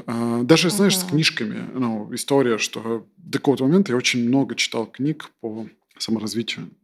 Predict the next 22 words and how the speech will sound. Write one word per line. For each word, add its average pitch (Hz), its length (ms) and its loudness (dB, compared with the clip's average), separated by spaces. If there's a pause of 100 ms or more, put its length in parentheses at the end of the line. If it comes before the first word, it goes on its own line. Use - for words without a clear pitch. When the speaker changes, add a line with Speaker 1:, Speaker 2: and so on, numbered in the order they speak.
(160)
Speaker 1:
а 113 100 -10
потом, 143 520 -2
Speaker 2:
О, 170 220 0
Speaker 1:
а, - 40 0
Speaker 2:
это 113 140 0
я 196 180 6
сейчас 175 320 2
на 170 80 0
этой 170 140 -2
стадии. 156 420 -6
<laughs> - 300 -12
Что 220 200 2
там 175 160 2
дальше? 156 400 4
Speaker 1:
Ну 170 280 8
вот, 175 180 4
знаешь, 180 400 6
в - 20 2
какой-то 170 280 4
момент 160 280 8
мне 147 180 6
казалось, 151 420 8